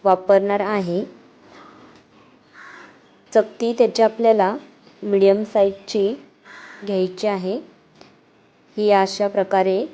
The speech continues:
मीडियम साईजची चकती मी घेतली आहे शेव पाडण्यासाठी. आणि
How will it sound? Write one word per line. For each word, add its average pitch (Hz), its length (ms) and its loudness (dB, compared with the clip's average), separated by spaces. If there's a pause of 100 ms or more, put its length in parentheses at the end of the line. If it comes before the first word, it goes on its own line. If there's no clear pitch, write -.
(320)
मीडियम 190 320 -2
साईजची 190 420 -4
चकती 202 460 -6
मी 208 220 -2 (600)
घेतली 202 320 -4
आहे 202 320 -2
शेव 196 380 0
पाडण्यासाठी. 185 1000 0 (2500)
आणि 202 320 -2